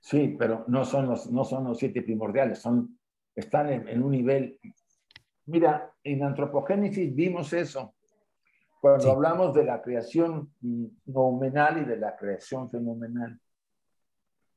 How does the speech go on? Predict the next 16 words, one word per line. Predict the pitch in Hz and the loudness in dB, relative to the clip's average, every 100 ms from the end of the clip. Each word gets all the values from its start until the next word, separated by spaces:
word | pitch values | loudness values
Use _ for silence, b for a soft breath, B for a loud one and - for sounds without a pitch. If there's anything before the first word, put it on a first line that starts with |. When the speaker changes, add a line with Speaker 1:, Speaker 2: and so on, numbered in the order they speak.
| _ _ _ _ _ _ _ _ | _ _ _ _ _ _ _ _
Speaker 1:
Los | 143 143 - | 2 2 2
siete, | 165 190 185 165 156 - _ _ _ _ _ _ _ - | 2 2 2 -4 -6 -12 _ _ _ _ _ _ _ -6
en, | 131 123 120 - _ _ _ _ _ _ _ _ _ - | -4 -4 -8 -20 _ _ _ _ _ _ _ _ _ -6
sí, | 160 110 - _ - | -4 -4 -10 _ -2
creo | 147 156 | 0 0
que | 151 | -4
es | 139 | -6
así. | 110 92 117 | -8 -12 -6
De | 113 135 | 0 2
los | 127 - | 2 2
siete, | 180 185 - - | 0 0 -6 -8
si | 202 | -10
me | - | -6
quiero | 147 143 | 2 2
acordar | - 110 117 101 | 2 -2 -2 -2
bien | 101 - | -8 -10